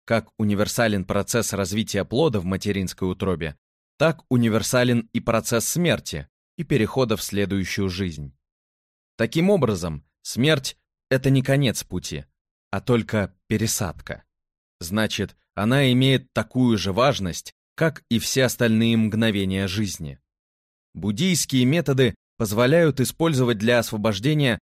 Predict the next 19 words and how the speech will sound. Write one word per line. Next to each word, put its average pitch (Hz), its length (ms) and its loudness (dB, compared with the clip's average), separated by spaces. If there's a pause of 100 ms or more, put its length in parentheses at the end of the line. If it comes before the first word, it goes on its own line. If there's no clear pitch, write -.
(160)
даже 107 260 0
процесс 110 480 -2
умирания 123 640 0 (300)
и 92 60 -8
следующее 127 800 2
за 101 200 0
ним 110 300 0 (220)
промежуточное 123 840 0
состояние 95 640 0
Бардо. 92 480 -2 (800)
Поскольку 135 520 0
во 120 120 2
время 135 260 2
Бардо 110 540 2 (240)
у - 80 -8
человека 120 560 2
нет 123 300 2
физического 92 640 -6
тела, 107 400 -2